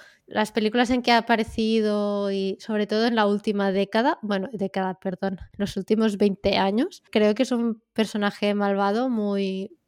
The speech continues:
muy, muy bien llevado al cine, nada más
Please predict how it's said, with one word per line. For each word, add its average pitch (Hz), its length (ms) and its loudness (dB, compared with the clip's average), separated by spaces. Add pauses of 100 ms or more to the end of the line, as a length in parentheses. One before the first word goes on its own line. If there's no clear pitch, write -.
(140)
muy, 208 440 0 (220)
muy 214 560 6
bien 214 260 4
llevado 202 340 4
al 196 120 2
cine, 220 480 0 (160)
nada 202 320 6
más 202 440 0